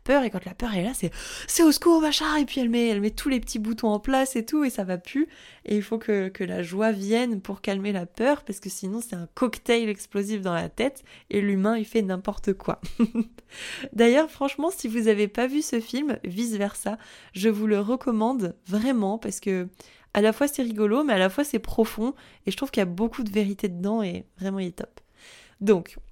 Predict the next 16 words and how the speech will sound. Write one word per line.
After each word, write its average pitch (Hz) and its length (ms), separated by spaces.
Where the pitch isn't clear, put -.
on 208 160
a 262 60
un 311 160
peu 302 180
ces 262 180
premières 220 420
voix, 220 340
pas 226 180
forcément 202 540
ouf, 240 440
qui - 120
peuvent 233 240
nous 214 120
dire 214 220
des 196 120
trucs 220 400